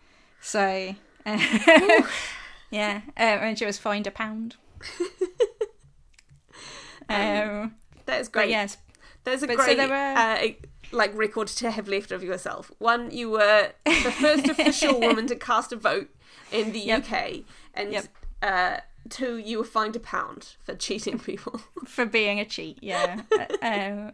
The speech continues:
Speaker 1: and there is a photo of her, and she looks really grumpy. <laughs> She looks like kind of person you absolutely would not cross.
Speaker 2: Um, fantastic.
Speaker 1: Yeah, so yeah, there you go, yes.
Speaker 2: Yeah.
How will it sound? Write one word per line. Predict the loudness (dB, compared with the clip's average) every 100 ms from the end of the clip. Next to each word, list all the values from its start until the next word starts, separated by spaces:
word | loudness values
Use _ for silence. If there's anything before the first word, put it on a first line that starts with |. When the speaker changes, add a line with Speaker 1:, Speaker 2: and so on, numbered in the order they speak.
| -4
Speaker 1:
and | 0
there | 2
is | 2 2
a |
photo | -4 -6 -6
of | -12
her, | -12
and |
she | -10
looks | -12 -10
really | -8 -6 -6 -6
grumpy. | -8 -8 -8 -10 -8 0
<laughs> | 8 10 10 6 4 -2 -2 -10 -14 -12 -4 -4 -4 -10 -18 _ -20 -10
She | -2
looks | 2 2 2
like | 0
kind | 0
of | -2
person | -6 -8
you | -4
absolutely | -4 -4 -8 -8 -8
would | -8 -6
not | -8 -8
cross. | -8 -10 -12 -14 -18 -18 -18 -18 -20 -20 -20 -20 -20 -20 -20 -16
Speaker 2:
Um, | -10 -8 -10 -12
fantastic. | -12 -12 -18 -20 -20 -20 -20 -20 -14
Speaker 1:
Yeah, | -4 -2 -2
so | -4 0
yeah, | 2 0 -2 -6
there |
you | -4
go, | -2 -4
yes. | -4 -6 -6 -12 -14
Speaker 2:
Yeah. | -20